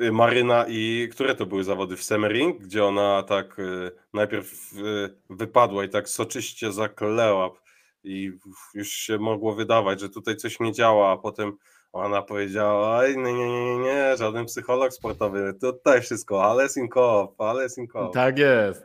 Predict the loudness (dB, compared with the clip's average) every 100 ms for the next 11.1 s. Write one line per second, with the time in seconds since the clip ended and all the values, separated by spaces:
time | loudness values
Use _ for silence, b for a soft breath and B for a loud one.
0 | -18 -14 -2 2 4 4 4 6 6 6
1 | 2 2 2 0 -6 -6 -6 -4 -4 -4
2 | -4 -10 -14 b b b _ -16 -14 -16
3 | -18 -20 -16 -14 -14 -6 -2 0 -2 -4
4 | -6 -6 -8 -8 -6 0 0 -2 -4 -4
5 | -2 -4 -4 -4 -2 -2 -2 -2 -4 -4
6 | -6 -8 -8 -2 -2 -2 -6 -4 -6 -6
7 | -8 -6 -8 -8 -8 -6 -4 -6 -6 -6
8 | -8 -8 -8 -6 -6 -10 -14 B B B
9 | B -8 -6 -4 -2 -2 -2 -4 -4 -4
10 | -4 -4 0 2 0 -6 -10 -6 -6 -8